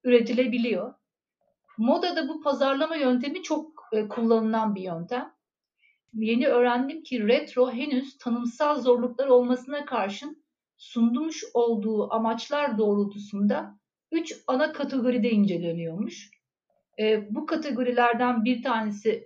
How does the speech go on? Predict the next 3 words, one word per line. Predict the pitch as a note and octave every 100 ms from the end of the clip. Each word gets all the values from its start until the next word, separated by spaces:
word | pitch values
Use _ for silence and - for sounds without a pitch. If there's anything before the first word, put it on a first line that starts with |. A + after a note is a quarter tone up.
| G3 G#3
repro, | B3 B3 F3+ G3 - - _ _ _ _ _
ikincisi | - G3+ B3+ B3 A#3+ - C#4 - G#3
retro, | B3+ C4+ - G3 C4 -